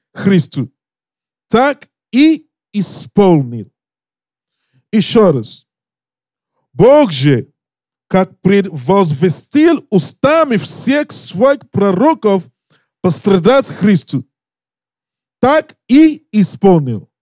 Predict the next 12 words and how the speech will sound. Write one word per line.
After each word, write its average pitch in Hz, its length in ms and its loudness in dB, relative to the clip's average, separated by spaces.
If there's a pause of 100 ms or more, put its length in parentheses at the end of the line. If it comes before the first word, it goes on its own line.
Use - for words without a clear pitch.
(1500)
Что 285 500 2
он 240 280 0
исполнил? 208 680 0 (880)
Он 214 300 0
исполнил, 220 720 0
что 226 640 2 (920)
Ветхого 196 480 2
Завета 180 680 -2
уже 180 560 -2 (480)
сказал, 160 720 -2
что 208 400 0
все 202 440 -2